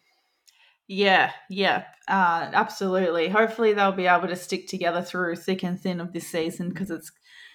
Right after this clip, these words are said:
you know, with the sixteen team season now, it's gonna be a lot more competitive and a lot, and a bit longer. So, um, I think that it'll be a mental game by the time we get to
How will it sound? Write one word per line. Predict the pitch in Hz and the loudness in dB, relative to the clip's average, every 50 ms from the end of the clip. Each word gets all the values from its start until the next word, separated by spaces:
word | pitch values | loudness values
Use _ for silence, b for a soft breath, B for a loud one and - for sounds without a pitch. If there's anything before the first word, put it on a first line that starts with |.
| B B | B B
you | 240 254 | 4 6
know, | 247 233 226 | 6 6 4
with | 226 233 220 | 4 0 -2
the | 240 | -2
sixteen | - - 269 269 - - 247 233 240 240 | -2 0 -2 -2 0 0 2 2 2 4
team | 240 254 233 226 226 | 2 2 2 2 2
season | 226 220 214 226 247 247 233 | 2 2 2 4 4 2 2
now, | 208 196 190 | 4 4 2
it's | 190 - | 2 0
gonna | - 196 196 | 0 0 0
be | 190 185 180 | 0 0 0
a | 185 180 | 2 4
lot | 185 202 202 190 | 4 4 4 4
more | 202 202 202 | 2 2 2
competitive | 202 208 196 196 208 185 185 185 185 185 180 | 2 0 0 2 2 2 2 2 2 0 0
and | 180 170 | -2 -2
a | 170 | 0
lot, | 175 180 165 - - | 0 0 0 0 -2
and | 185 180 | -4 -4
a | 175 | -2
bit | 170 208 190 - | -2 -2 -2 0
longer. | 175 185 185 190 190 185 151 147 151 - - | 2 2 4 4 4 2 2 0 -2 -4 -4
So, | - 160 156 160 156 - - - b b b b b b b b b - | -4 -2 -2 -2 -2 -4 -6 -10 b b b b b b b b b -6
um, | 175 175 175 175 170 160 160 165 | -4 -2 -2 0 0 -2 -2 -2
I | 175 185 | -2 -2
think | - 185 175 180 | -4 -4 -4 -2
that | - 180 170 160 - | 0 0 0 0 -2
it'll | - - 185 | -4 -6 -2
be | - 208 196 190 | 2 4 4 4
a | |
mental | 190 202 214 220 226 - - 196 | 4 4 4 4 2 2 2 0
game | 180 175 165 165 165 165 | 2 2 0 0 0 0
by | 165 175 165 | 2 2 2
the | 165 170 | 2 0
time | - 185 180 170 | 0 0 0 0
we | 170 175 | -2 -2
get | 185 170 139 - - | -4 -4 -4 -4 -4
to | - 180 175 165 160 | -4 -2 -2 -2 -2